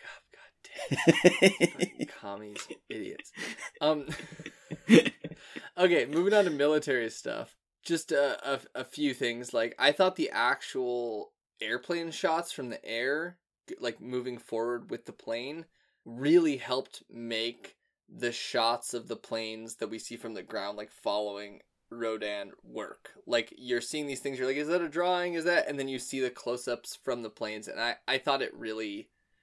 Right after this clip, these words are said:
Speaker 1: integrated it in a way that made it feel real to me, you know?
Speaker 2: Yeah.
Speaker 1: I also, did you notice the shot of the tanks that they used three times?
Speaker 2: No,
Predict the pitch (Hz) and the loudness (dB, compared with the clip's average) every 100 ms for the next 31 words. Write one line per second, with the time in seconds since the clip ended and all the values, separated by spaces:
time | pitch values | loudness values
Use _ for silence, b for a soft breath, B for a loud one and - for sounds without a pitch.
0 | _ _ _ _ _ 156 147 117 120 117 | _ _ _ _ _ 4 4 4 0 -2
1 | 110 107 - 110 104 101 104 85 107 104 | -2 -4 -4 -8 -6 -4 -4 -6 -6 -6
2 | - - 120 107 82 82 92 - - - | -8 -14 -6 -6 -6 -8 -8 -8 -12 -16
3 | - - _ - 104 95 - _ _ _ | -18 -20 _ -12 -8 -8 -10 _ _ _
4 | _ 104 113 87 90 _ _ - 135 139 | _ 6 6 6 -2 _ _ 2 6 6
5 | 151 165 156 131 131 165 165 143 160 - | 4 2 2 0 -6 0 4 4 2 0
6 | 139 - 139 120 131 127 117 - - 104 | -2 0 0 2 2 -2 -8 -10 -8 -8
7 | 127 - - - 117 113 110 117 - 113 | -8 -12 -8 -6 -2 -2 -2 -6 -6 -6
8 | 113 113 113 113 135 - - _ _ _ | -6 -6 -6 -6 -8 -14 -18 _ _ _
9 | - - 98 101 101 101 104 107 104 95 | -10 -4 2 6 6 8 8 8 8 10
10 | 95 98 101 104 | 8 8 8 4